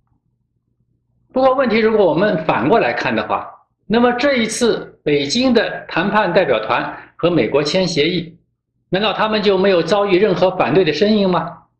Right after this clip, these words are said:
难道他们就没有任何来自党内的压力吗？事情显然不是这样嘛，因为北京的谈判代表团，他们遭受的压力和反对，恐怕要远远超过美国总统川普。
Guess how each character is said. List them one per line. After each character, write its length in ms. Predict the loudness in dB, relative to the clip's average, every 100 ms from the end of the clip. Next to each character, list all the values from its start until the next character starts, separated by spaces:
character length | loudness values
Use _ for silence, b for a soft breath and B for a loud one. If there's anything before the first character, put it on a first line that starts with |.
| _
难 140 | -6 -4
道 100 | -2
他 160 | -2
们 140 | 0 2
就 180 | 2
没 140 | 4 2
有 100 | 4
任 180 | 2 2
何 200 | 0 0
来 180 | 0 -2
自 220 | -2 -4
党 340 | -4 -4 -2 0
内 160 | 0
的 80 | 0 0
压 240 | 0 0
力 220 | -2 -2 -2
吗？ 180 | -4 -12 _ _ _ _ _ _ _ _ _ _ _ _ _ _ _ _ _ _ _ _ _ _
事 180 | -6 -4
情 160 | -2 -2
显 240 | -2 -2
然 160 | -2 -2
不 80 | -2
是 100 | 0
这 140 | 0
样 180 | -2 -4
嘛， 140 | -12 -20 _ -2
因 160 | 2
为 160 | 2 0
北 320 | -2 -2 -2
京 180 | 0 2
的 100 | 0
谈 300 | -2 -4 -2
判 240 | -2 -2
代 140 | 0 0
表 160 | 0
团， 400 | -2 -2 -4 -6 B B -8
他 120 | -4
们 160 | -2 -2
遭 200 | 0 0
受 160 | 0
的 140 | 0 0
压 220 | 0 0
力 120 | -2
和 120 | -2
反 260 | -2 -2 0
对， 380 | -2 -2 -8 -20 _ _
恐 180 | -4 0
怕 200 | 0 0
要 160 | 0 0
远 260 | 0 0
远 180 | 0 -2 -4
超 240 | -2 0
过 120 | 0 0
美 120 | 0
国 140 | 0
总 160 | 0 -2
统 160 | -4
川 220 | -4 -2
普。 120 | -4